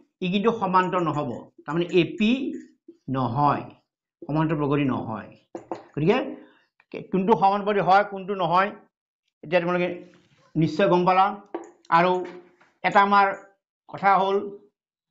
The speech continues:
আমি যেনেকে ইয়াত আমি প্ৰথম পদটো আমি এ, এ বুলি ধৰো, এ মানে দুই ধৰ। এ মানে দুই। ইয়াত সাধাৰণতে কি পাইছিলো আমি, আমাৰ ওলাই থোৱা আছিল যে ডি ইকুৱেল কিমান হ'ব ইয়াত? চাৰি বিয়োগ দুই, দুইয়ে হ'ল।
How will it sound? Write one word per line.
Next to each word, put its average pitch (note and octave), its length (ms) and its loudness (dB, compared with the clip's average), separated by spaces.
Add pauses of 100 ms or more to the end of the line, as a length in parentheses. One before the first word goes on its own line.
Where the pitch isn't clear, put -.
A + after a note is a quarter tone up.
(120)
আমি F3+ 160 -4
যেনেকে G3 260 2
ইয়াত F#3 200 2
আমি G3 160 0 (340)
প্ৰথম F3+ 360 2
পদটো G#3 260 0
আমি G3+ 140 -2
এ, F#3 140 4 (160)
এ F#3 120 2
বুলি F3+ 180 4
ধৰো, E3+ 160 4
এ E3+ 180 4
মানে F3 180 -2
দুই C#3+ 220 -6
ধৰ। G#2+ 180 -12 (2250)
এ E3+ 100 0
মানে F3+ 140 -2
দুই। C#3 200 -4 (680)
ইয়াত F3 140 0
সাধাৰণতে G#3 460 2 (100)
কি G#3 120 -6
পাইছিলো G3+ 260 0
আমি, G3 160 -4 (300)
আমাৰ F3+ 300 -2
ওলাই F#3 180 0
থোৱা F#3+ 180 2
আছিল F#3 320 -2
যে E3 160 0
ডি D#3 200 -2
ইকুৱেল F3 300 -2
কিমান E3 180 -4
হ'ব D#3 80 0
ইয়াত? G3 200 0 (580)
চাৰি D#3 500 0 (600)
বিয়োগ E3 360 0 (360)
দুই, F3 260 0 (380)
দুইয়ে C#3 280 2
হ'ল। G#2 160 -8